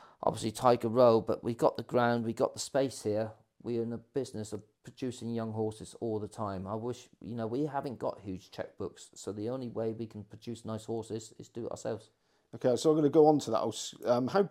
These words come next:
Speaker 2: big a part of your business is the buying and selling of horses?
Speaker 1: Well, obviously everybody knows the Tiger Row, and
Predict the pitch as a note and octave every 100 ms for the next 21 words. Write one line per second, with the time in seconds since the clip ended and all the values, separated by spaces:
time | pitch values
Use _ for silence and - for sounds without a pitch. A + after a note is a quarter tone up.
0 | - E3 C3 - - C3 A#2 B2 - B2+
1 | A2 A2+ B2 G2+ F#2 G2 G2 G2 A2 G2+
2 | G2 G2+ G2+ - G2 - _ - _ _
3 | - _ _ _ - F#3+ B3 A#3 - -
4 | - _ _ _ _ - G1+ - - G3+
5 | - D3+ A#2 - - - C#3 B2+ C#3 C3+
6 | C3 C3+ C3+ A2 - C#3+ C3+ A#2+ C3 C#3+
7 | A#2 C3 C#3+